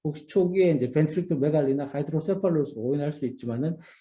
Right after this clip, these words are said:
이 시기에 벤트리클은, 어, 굉장히 커 보인다는 것을, 어,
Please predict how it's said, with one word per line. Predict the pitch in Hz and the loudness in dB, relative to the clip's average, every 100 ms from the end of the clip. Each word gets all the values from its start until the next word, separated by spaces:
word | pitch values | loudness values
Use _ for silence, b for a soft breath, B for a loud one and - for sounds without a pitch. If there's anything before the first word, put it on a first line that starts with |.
| - | -4
이 | 170 | -2
시기에 | - 220 208 165 151 | 0 -2 2 2 4
벤트리클은, | 139 139 147 - 165 190 101 | 0 -2 -4 -2 0 0 0
어, | 110 | -2
굉장히 | 151 143 131 | 0 0 -2
커 | - 190 | -2 2
보인다는 | 185 170 147 135 120 | 2 4 2 0 -2
것을, | 120 165 170 B B B - | -4 -4 -6 B B B -14
어, | 92 | -14